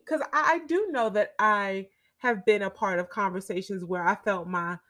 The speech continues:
my spirit, uh, do some, do some flips, like, and I have to take ten steps back. I have to sometimes say, "Hey,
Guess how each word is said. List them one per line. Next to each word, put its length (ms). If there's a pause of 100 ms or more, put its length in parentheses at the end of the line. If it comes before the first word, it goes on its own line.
(360)
my 260
spirit, 760 (1700)
uh, 580 (440)
do 140
some, 260 (380)
do 120
some 180
flips, 540
like, 420 (1800)
and 180
I 120
have 340
to 60
take 280
ten 180
steps 300
back. 300 (500)
I 120
have 320
to 80
sometimes 600
say, 200
"Hey, 360